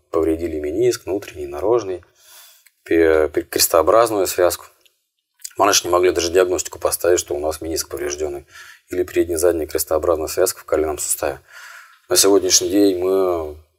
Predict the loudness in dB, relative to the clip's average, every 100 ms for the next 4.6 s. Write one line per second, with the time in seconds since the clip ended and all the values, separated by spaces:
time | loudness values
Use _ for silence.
0 | -8 2 4 4 4 2 2 -4 -10 -8
1 | -6 -6 -6 -8 -8 -8 -2 -2 -2 -6
2 | _ _ _ _ -8 -4 -2 0 0 -2
3 | -6 -16 -18 -8 0 2 2 2 0 -2
4 | -4 -2 -2 -4 -6